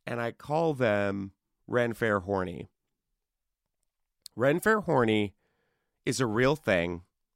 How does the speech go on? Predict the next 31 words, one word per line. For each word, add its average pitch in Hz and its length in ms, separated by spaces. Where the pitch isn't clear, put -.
especially 175 600
after 156 220
two 156 260
years 101 580
where 117 500
they 120 120
haven't 131 260
had 160 340
the 117 80
chance 107 340
to - 80
be 107 120
Ren 92 200
Fair 95 220
horny. 87 440
You 127 120
go 165 260
there 220 260
early 165 320
in 220 100
the 214 60
day, 101 440
and 135 120
then 143 120
you 143 80
start 156 280
drinking, 135 500
like, 120 220
sixteen - 500
dollar 147 300
beers. 98 540